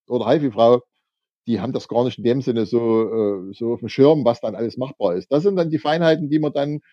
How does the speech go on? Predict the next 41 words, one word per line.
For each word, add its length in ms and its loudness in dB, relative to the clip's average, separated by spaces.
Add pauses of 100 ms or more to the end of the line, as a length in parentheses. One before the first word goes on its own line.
(220)
für, 180 0
sag 240 2
ich 80 -6
mal, 180 0
wo 80 2
man 100 -4
sagt, 160 2
das 120 -10
kostet 300 0
kein 140 2
Geld, 280 4
probier's 280 0
einfach 260 -2
mal 160 0
aus. 360 2 (520)
Und, 360 -2 (180)
äh, 320 2 (100)
ob 140 -8
man 140 -2
die 60 2
jetzt 260 0
gerade 240 4
hinstellt 400 2
oder 160 -4
gewinkelt, 400 4
das 100 -6
hat 140 -4
was 120 -8
mit 200 -8
dem 60 -8
Hochtöner, 420 0
mit 60 -2
dem 60 -6
Abstrahlverhalten 720 2
zu 80 -6
tun. 220 2
Das 80 0
ist 60 -6
erstmal 220 -4
prinzipielle 540 -2
Sache, 300 -4